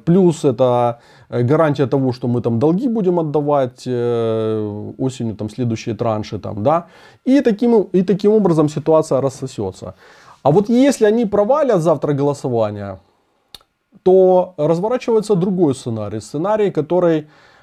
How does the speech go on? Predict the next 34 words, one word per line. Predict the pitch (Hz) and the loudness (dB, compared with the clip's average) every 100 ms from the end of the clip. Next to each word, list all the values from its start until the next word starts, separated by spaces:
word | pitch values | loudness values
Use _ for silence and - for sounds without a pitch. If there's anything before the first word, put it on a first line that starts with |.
| _ | _
э, | 131 127 123 120 117 117 | -4 0 2 2 2 0
ну, | 113 151 185 | -4 -2 0
можно | 143 156 151 | 0 0 0
назвать | 151 185 | 0 0
сценарий | 175 160 175 160 139 | -2 -2 0 0 -2
турбо-ухода. | - 180 160 135 131 120 147 151 - 110 101 | 0 0 2 2 2 0 -4 -6 -6 -6 -6
Вот | 107 101 | -8 -4
у | |
них | 139 170 | -2 0
был | 147 151 | 0 0
турборежим | - 151 156 156 151 156 | 0 0 0 0 -2 -2
прихода | 139 160 233 202 - | -4 -6 -4 -2 -2
к | 120 | -4
власти, | 107 101 - 107 | -4 -4 -10 -10
там, | 104 | -6
да, | 104 143 165 _ - - - - | -2 -2 -2 _ -20 -20 -20 -8
а | 120 131 135 | 0 4 4
будет | 139 190 190 151 | 2 0 0 0
турборежим, | 175 160 156 147 143 165 156 143 | 0 0 0 0 -2 -2 -2 -2
э, | - 135 131 127 | -2 -4 -4 -2
ухода | 180 180 135 113 110 | -4 -2 -2 -2 -2
из | 107 | -2
власти. | 107 104 98 - 101 98 _ - _ | -4 -4 -6 -10 -12 -12 _ -20 _
Потому | 143 185 190 | -2 0 0
что, | - 175 165 165 160 151 143 | 0 2 4 2 2 0 0
ну, | 160 | 0
тогда | 165 156 190 | 0 0 2
реально, | 160 156 156 135 123 113 107 - - _ | 2 0 0 -2 0 -2 -4 -8 -16 _
м, | - 69 131 117 101 - _ - 135 | -20 -18 -16 -16 -16 -20 _ -12 -2
они | 143 151 | 0 2
объявят | 131 135 131 120 110 | 2 2 2 2 -2
дефолт, | 123 - 113 101 | -4 -6 -6 -6
скорее | - 139 147 | -6 -4 -4
всего, | 147 165 175 180 | -4 -4 -2 -2